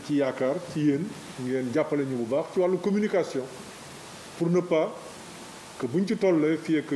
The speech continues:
juróomi weer wala juróom benn weer, un Sénégalais de bonne foi bu xamul, amoon këyit bi, dem ci aéroport boo xam ne bu nekkoon ci réew beneen, bëgg ñibbisi fii, ñu ne ko doo embarqué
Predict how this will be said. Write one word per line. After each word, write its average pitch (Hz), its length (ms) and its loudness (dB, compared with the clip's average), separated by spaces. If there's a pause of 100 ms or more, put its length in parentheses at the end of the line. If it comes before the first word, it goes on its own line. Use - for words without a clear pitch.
(120)
juróomi 175 380 4
weer 170 140 4
wala 147 200 2
juróom 156 200 2
benn 160 180 2
weer, 127 240 0 (920)
un 190 100 6
Sénégalais 190 400 4
de 202 80 6
bonne 190 240 4
foi 143 340 2
bu 156 60 2
xamul, 160 360 2 (1000)
amoon 190 300 4
këyit 175 340 6
bi, 165 140 0 (760)
dem 175 220 4
ci 226 80 2
aéroport 190 520 4
boo 156 120 4
xam 160 160 0
ne 156 80 2
bu 143 200 0
nekkoon 175 300 2
ci 190 100 4
réew 185 220 8
beneen, 160 380 2 (1040)
bëgg 196 200 4
ñibbisi 185 360 2
fii, 214 240 2 (800)
ñu 147 100 0
ne 175 100 4
ko 170 120 2
doo 170 200 4
embarqué 160 460 2